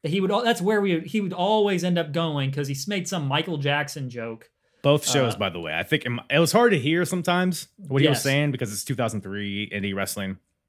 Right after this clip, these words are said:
Speaker 2: But yeah, I'm pretty sure he made the <laughs> same Michael Jackson, uh, you know, "Hey, Punk, you love being at his ranch," or whatever he said.
Speaker 1: I can't even remember what he said on that, but, like,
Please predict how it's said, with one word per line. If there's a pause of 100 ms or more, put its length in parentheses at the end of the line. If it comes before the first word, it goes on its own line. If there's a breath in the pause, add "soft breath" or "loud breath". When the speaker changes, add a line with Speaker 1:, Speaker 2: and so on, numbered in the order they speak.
(460)
Speaker 2:
But (760 soft breath)
yeah,
I'm
pretty
sure
he
made
the
<laughs>
same (180)
Michael
Jackson, (120)
uh,
you
know,
"Hey,
Punk,
you (440)
love
being
at
his
ranch,"
or
whatever
he
said. (1500 soft breath)
Speaker 1:
I
can't
even
remember
what
he
said
on
that,
but, (140)
like,